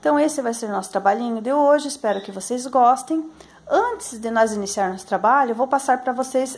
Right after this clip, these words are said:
a medida aqui do nosso trabalho. Então, eu fiquei aqui com essa passadeira aqui, ela ficou medindo um metro e trinta de comprimento por quarenta e cinco centímetros de largura.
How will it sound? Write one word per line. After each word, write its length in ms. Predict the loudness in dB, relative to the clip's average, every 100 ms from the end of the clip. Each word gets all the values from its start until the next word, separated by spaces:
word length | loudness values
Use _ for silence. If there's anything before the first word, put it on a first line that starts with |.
| 0
a 140 | 0
medida 520 | 0 -4 -4 -6 -2
aqui 300 | -4 -4 -10 -10 -18 -10
do 80 | -2
nosso 300 | 0 0 -2
trabalho. 380 | -2 0 -2 -6 -20 _ _ -20 -20 -20 _ _
Então, 320 | -6 0 2 2
eu 80 |
fiquei 320 | 0 -4 -4 -4
aqui 220 | -6 -10
com 180 | -2 0
essa 220 | 0 -4
passadeira 680 | -4 -6 -6 -4 -4 -4 -6
aqui, 440 | -8 -8 -6 -6
ela 200 | -2 -2
ficou 240 | -4 -4 -4
medindo 360 | -4 -6 -8 -8 -4
um 300 | -2 0 2
metro 420 | 2 0 -2 -8
e 160 | -8 -10
trinta 540 | -8 -4 -2 -2 -4
de 100 | -6
comprimento 960 | -6 -8 -6 -4 -2 -2 -4 -4 -6 -6 -12 -2
por 240 | 0 2
quarenta 480 | 2 2 4 0 -2
e 40 |
cinco 260 | -4 -4 -6
centímetros 680 | -6 -6 -4 -6 -6 -6 -4
de 140 | -2
largura. 680 | 0 0 -2 -2 -2 -4 -8